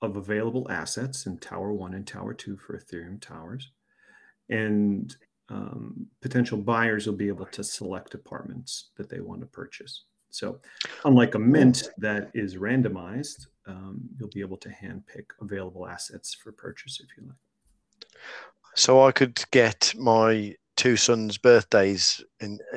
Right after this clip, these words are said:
Speaker 2: in apartment addresses if it went up to, I could,
Speaker 1: If they're
Speaker 2: I could
Speaker 1: available,
Speaker 2: feasibly
Speaker 1: yeah. Yeah.
Speaker 2: Yeah. Okay, that, that's cool. That's really cool. And, uh, an open edition, so that they're, they're popular at the moment. What,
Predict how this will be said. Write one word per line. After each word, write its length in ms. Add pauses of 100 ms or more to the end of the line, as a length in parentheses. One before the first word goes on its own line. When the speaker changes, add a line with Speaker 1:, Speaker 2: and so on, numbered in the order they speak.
(140)
Speaker 2:
in 200
apartment 600
addresses 540
if 260 (300)
it 300
went 260
up 120
to, 280 (1700)
I 80
could, 180
Speaker 1:
If 80
they're 180
Speaker 2:
I 40
could 140
Speaker 1:
available, 400
Speaker 2:
feasibly 20 (420)
Speaker 1:
yeah. 100
Yeah. 460
Speaker 2:
Yeah. 40 (840)
Okay, 280
that, 240
that's 200
cool. 360
That's 180
really 140
cool. 180 (300)
And, 280
uh, 400
an 120
open 300
edition, 360
so 160
that 160
they're, 160
they're 180
popular 380
at 80
the 60
moment. 380
What, 180